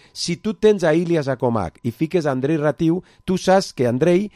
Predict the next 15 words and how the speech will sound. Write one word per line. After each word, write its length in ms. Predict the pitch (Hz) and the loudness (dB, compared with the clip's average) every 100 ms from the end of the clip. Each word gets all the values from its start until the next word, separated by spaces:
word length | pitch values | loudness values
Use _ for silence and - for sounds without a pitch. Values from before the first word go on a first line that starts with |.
| - | -6
és 200 | 147 - | -4 -4
com 240 | - 165 | -4 -6
Femenia. 600 | - 139 107 101 104 78 - | -4 -2 0 0 -2 -4 -10
O 240 | _ - | _ -12
sea, 180 | 95 71 | -10 -10
el 140 | 104 | -8
substitut 640 | - 120 123 - 190 185 _ | -8 -4 -6 2 2 2 _
de 340 | 131 156 135 - _ _ _ | -4 0 0 -2 _ _ _
Femenia 640 | 127 120 131 190 160 175 - | -2 0 2 2 2 0 -10
sí 260 | - - 190 | -12 -8 -6
seria 380 | - 131 151 123 | -2 0 0 -2
Ratiu, 380 | 110 - 196 160 | -4 0 0 2
crec 240 | - 139 110 | 2 0 0
jo, 240 | 95 76 | -4 -6
eh? 120 | 147 | -10